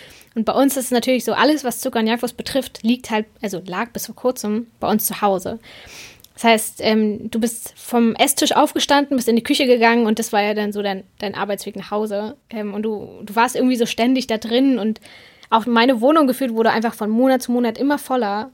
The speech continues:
weil man natürlich dann so Bücher gesche-, geschenkt bekommt, dann kriegt man mal Zutaten, dann musst du mal das kochen, dann brauchst du die Utensilien und dann stapeln sich irgendwie alle Sachen nur so hoch. Und deswegen haben wir jedenfalls irgendwann gesagt, okay, es wäre irgendwie mal cool, wenn man so einen Ort hat zum Arbeiten,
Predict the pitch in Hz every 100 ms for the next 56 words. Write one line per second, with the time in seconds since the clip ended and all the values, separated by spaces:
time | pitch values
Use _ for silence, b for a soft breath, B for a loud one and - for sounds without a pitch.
0 | - 226 226 226 214 208 - 202 202 311
1 | 302 262 247 254 - 233 220 247 254 -
2 | - 226 214 214 208 - 208 220 254 262
3 | 359 359 285 262 269 262 226 208 208 208
4 | 220 - 262 269 - 285 - 247 226 220
5 | 220 233 269 233 254 233 240 240 - -
6 | - - 208 220 - 254 262 240 226 214
7 | 233 226 202 233 226 226 233 208 208 214
8 | 254 - B B B B B - 277 330
9 | 339 311 277 247 247 226 233 233 220 214
10 | 214 - - - 285 247 240 233 220 190
11 | - 285 240 208 214 208 - 202 226 214
12 | - - 240 240 226 226 220